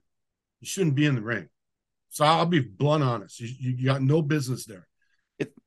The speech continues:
Speaker 1: I-,
Speaker 2: yeah.
Speaker 1: if you have to, if you have to <laughs> try to do a triple backflip <laughs> off the top rope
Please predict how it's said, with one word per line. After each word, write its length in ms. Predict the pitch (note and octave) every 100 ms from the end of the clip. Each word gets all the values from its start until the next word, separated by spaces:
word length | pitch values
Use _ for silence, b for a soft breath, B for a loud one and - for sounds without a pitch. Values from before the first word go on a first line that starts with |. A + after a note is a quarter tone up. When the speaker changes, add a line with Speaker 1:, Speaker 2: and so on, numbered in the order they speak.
| _
Speaker 1:
I-, 40 | D3+
Speaker 2:
yeah. 280 | D3+ C#3
Speaker 1:
if 80 | -
you 100 | G3 F3+
have 240 | F3 E3+ -
to, 340 | C#3+ B2+ B2+ _ _ _
if 200 | B2 -
you 80 | E3
have 300 | E3 D3+ C3+
to 180 | - D3
<laughs> 40 |
try 340 | B2 - C#3+ C3+
to 120 | D3
do 260 | C3 C#3
a 60 | B2+
triple 440 | - C#3+ D3 E3+ C3
backflip 640 | B2+ C3 C3 C3 A#2+ A2 _ _
<laughs> 220 | _ _
off 240 | B2+ C#3+ -
the 100 | A#2+
top 380 | - D3 D#3 C#3+
rope 340 | C3 A#2 A2+